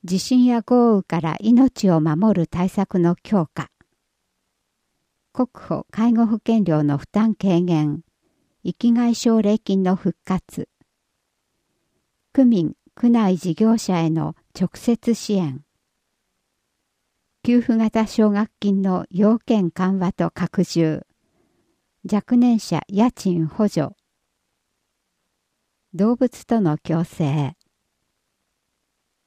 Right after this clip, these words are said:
略歴。千九百六十三年綾瀬生まれ。講道小十一中、葵高卒。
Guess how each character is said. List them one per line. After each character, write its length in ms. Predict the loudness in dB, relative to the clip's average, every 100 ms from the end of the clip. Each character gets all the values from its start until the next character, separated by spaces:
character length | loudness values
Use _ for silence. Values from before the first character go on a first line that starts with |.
| _ _ _ _ _ _ _ _ _ _ _ _ -8
略 300 | -8 -2 0
歴。 460 | 0 -2 -6 -8 _ _ _ _ _ _ _ _ _ _ _ _ _ _ _ _ _ _
千 280 | 0 0
九 180 | 0 -2
百 280 | -2 -4 -2
六 260 | -2 -2 0
十 180 | 0
三 300 | 0 -2 -2
年 280 | 0 0 -2 -4
綾 280 | 0 0
瀬 260 | 2 0 2
生 60 | 2
ま 180 | 0 -2
れ。 180 | -8 -12 _ _ _ _ _ _ _ _
講 200 | -2 0
道 200 | 0 -2
小 420 | -2 -2 0 -2 -8 _ -8
十 260 | 0 2
一 340 | 2 -2 -16 -14
中、 380 | -4 0 0 -4 _ _ _ _
葵 420 | -6 -2 2 2 0
高 400 | -2 0 0 -4
卒。 520 | -4 -4 -4 -8 -12